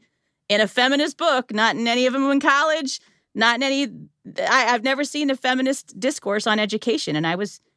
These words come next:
grateful, grateful for that. I also, I should say, the Fast Girls,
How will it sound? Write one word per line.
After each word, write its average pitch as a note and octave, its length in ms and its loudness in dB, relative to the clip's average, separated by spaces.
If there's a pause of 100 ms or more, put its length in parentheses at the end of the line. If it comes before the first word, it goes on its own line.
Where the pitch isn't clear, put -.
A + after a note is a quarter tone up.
(380)
grateful, F#3 680 -2 (240)
grateful F#3+ 360 -4
for - 140 -12
that. - 280 -4 (240)
I C4 80 6
also, D#4+ 300 2
I B3 140 2
should B3 180 -6
say, A#3+ 240 0
the G#3+ 200 -2
Fast A3 540 0
Girls, C#4 580 -4